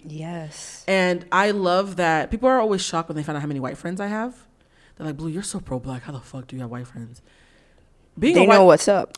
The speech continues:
Speaker 2: being a white person is not the same thing as, as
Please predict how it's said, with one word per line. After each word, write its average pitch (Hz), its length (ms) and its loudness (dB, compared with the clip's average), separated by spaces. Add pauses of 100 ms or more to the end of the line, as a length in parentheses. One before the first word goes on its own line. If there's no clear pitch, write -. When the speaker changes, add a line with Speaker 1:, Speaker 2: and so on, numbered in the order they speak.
Speaker 2:
being 294 180 0
a 330 80 2
white 208 280 -2
person 156 580 -6
is 147 100 -14
not 180 140 -4
the 175 80 -10
same 165 280 -6
thing 156 220 -6
as, 139 300 -10
as 143 260 -6